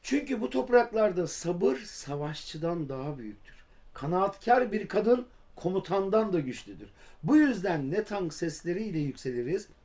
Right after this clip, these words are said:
ne de alkışlarla. Biz ancak secdeyle büyürüz ve artık o secde geri geliyor. Bazen bir milletin ruhu susar ama unutmaz. Şimdi susanlar hatırlıyor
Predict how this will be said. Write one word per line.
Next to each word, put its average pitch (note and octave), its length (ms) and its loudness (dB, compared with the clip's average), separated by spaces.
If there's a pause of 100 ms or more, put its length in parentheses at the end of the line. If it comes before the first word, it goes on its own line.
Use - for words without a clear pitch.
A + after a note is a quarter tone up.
(120)
ne E3 180 -2
de D#3 220 0 (280)
alkışlarla. C3 840 -4 (300)
Biz G3+ 300 -4
ancak G3 460 2
secdeyle C#3+ 640 0
büyürüz G2 380 -12 (260)
ve D3 140 -2
artık F#3 420 4 (100)
o F3+ 100 0
secde E3+ 600 2 (160)
geri C3 200 0
geliyor. F#2+ 300 -10 (240)
Bazen A3+ 480 6
bir G#3+ 100 -2
milletin G3+ 560 0
ruhu G3+ 320 0
susar F#3 340 -4
ama D3+ 200 -4
unutmaz. C3+ 520 -8 (260)
Şimdi A3 360 -4
susanlar F#3+ 540 -2
hatırlıyor C3 540 -4